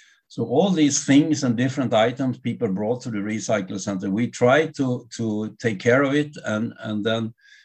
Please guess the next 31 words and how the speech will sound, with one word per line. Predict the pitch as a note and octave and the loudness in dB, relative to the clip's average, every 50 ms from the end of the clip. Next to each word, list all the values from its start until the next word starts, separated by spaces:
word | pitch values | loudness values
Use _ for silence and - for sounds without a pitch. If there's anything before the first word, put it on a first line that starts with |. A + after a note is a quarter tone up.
| _ _ _ - | _ _ _ -2
capitalize | - B2 A#2+ - B2+ C3 C3+ B2+ A#2+ A#2+ A#2+ A#2+ A#2+ A#2 - | 0 0 0 0 -2 -2 2 4 4 6 6 4 2 0 -2
on | B2 A2+ A2 | -4 -4 -4
it | A2+ G#2 | -4 -6
one | G2+ G#2 A2 A2+ A#2 A#2 | -4 -4 -4 -4 -2 -2
more | A2 G#2+ G#2+ G#2 F#2+ | -2 -2 -2 -4 -6
time, | - - G#2+ G2+ G#2+ A2+ A#2 A2+ | -6 -4 -4 -2 -2 -2 -4 -6
try | - - A2+ G#2+ G#2 | -6 -4 -4 -4 -4
to | - G#2 G2 | -6 -8 -6
sell | - - A2 G2 G2 A2+ | -4 -2 -2 0 0 -2
it, | B2 B2 - C3 | -4 -6 -4 -4
you | B2 | -2
know. | C3 D3+ F#3 F#3 F#3 - _ _ _ - - - - - _ _ _ _ _ | -2 -2 -2 -4 -6 -8 _ _ _ -20 -20 -20 -20 -20 _ _ _ _ _
So | - - C3 C3 C#3 B2+ - - - | -6 -4 -2 -2 -2 -2 -6 -10 -6
the | F#3 C3 | -2 0
idea | B2+ B2+ B2+ C3 D3 E3 F#3 | 0 0 2 2 2 2 2
was, | F#3 E3 C#3+ C3+ C3 - | 2 0 0 -2 -4 -6
and | C3 A#2 A#2 | -6 -6 -6
we | A#2+ A#2 A2+ | -6 -4 -4
made | A#2 A#2 A#2+ C#3 C#3 C3 | -4 -2 -2 -4 -4 -6
this | A#2+ G#2+ G2+ - - - _ _ | -6 -8 -8 -8 -12 -16 _ _
park, | - A2+ A2+ B2 C#3+ D3+ D3 - | -4 -2 -2 0 -2 -4 -6 -8
was | A2+ G2+ G#2 G#2+ - - | -8 -6 -6 -6 -6 -6
that | A2+ G2+ F#2 - - - _ _ - G#2+ | -6 -8 -8 -10 -18 -20 _ _ -12 -8
before | G2+ G2+ F#2+ - - - C#3 C3+ D3 E3 D#3+ D#3 D#3 | -8 -8 -8 -8 -10 -6 -2 2 2 2 2 2 -2
people | - B2+ A#2 - - A#2 G2 | -6 -6 -6 -4 -4 -6 -6
come | - - A2+ A2 A2 - | -4 -4 -4 -4 -2 -2
up | - A#2+ C3 - - | -2 -4 -4 -4 -6
to | - C3+ A#2 | -6 -4 -2
the, | G#2 G#2+ G#2 G#2 G2 G2 _ _ _ _ _ _ _ - | -2 -2 -2 -2 -4 -8 _ _ _ _ _ _ _ -12
to | - G#2+ | -10 -6
the | G2 G#2 G2+ G2+ G2 - - | -4 -2 -2 -2 -4 -4 -8